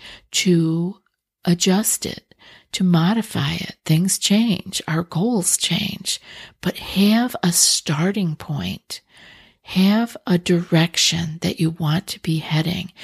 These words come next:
If you don't have any direction, how will you ever know when you get there?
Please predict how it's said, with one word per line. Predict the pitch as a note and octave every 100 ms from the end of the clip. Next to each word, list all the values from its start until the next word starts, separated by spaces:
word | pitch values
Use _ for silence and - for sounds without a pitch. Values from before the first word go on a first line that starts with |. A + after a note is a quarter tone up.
| - - -
If | F#3
you | F3+
don't | F3 G3 G#3+ C#4
have | - F3+ -
any | E3+ E3+
direction, | E3+ E3+ F#3 A3 - F3+ E3+
how | F3+
will | F3+ F#3
you | F#3+ -
ever | D#3+ E3 D#3+
know | D#3 D3 D3 D#3 - - _ -
when | E3 D#3+
you | D#3
get | D#3+ D3+ D#3 -
there? | C#3+ C#3 E3